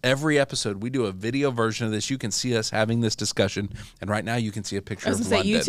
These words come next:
Speaker 2: too can see London.
Speaker 1: You too can see London. And while you're on YouTube, by the way, like and subscribe. That's a thing we're supposed to ask people
Speaker 2: It is
Speaker 1: to
Speaker 2: a
Speaker 1: do
Speaker 2: thing.
Speaker 1: that we never do.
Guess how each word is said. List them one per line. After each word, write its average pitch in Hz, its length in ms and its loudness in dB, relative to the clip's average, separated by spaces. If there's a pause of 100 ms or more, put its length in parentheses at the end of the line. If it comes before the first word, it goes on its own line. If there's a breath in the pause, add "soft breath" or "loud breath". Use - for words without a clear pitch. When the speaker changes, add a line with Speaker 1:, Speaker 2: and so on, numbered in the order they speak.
Speaker 2:
too 196 80 6
can 196 160 0
see 220 120 0
London. 220 280 2
Speaker 1:
You 147 140 6
too 143 300 4
can 127 200 2
see 120 200 4
London. 104 400 6
And 123 140 4
while 175 180 8
you're 226 120 4
on 220 120 4
YouTube, 131 320 0
by 110 120 2
the 113 80 0
way, 120 120 0
like 127 320 2
and 202 100 -4
subscribe. 175 600 0
That's 135 220 -2
a - 80 0
thing 139 340 -4
we're 123 120 0
supposed - 300 -2
to 113 80 2
ask 104 200 2
people - 220 -2
Speaker 2:
It 101 40 2
is - 40 -2
Speaker 1:
to 101 40 6
Speaker 2:
a 101 40 4
Speaker 1:
do 95 140 2
Speaker 2:
thing. 107 100 4
Speaker 1:
that 113 100 4
we 104 120 0
never 95 420 0
do. 95 440 2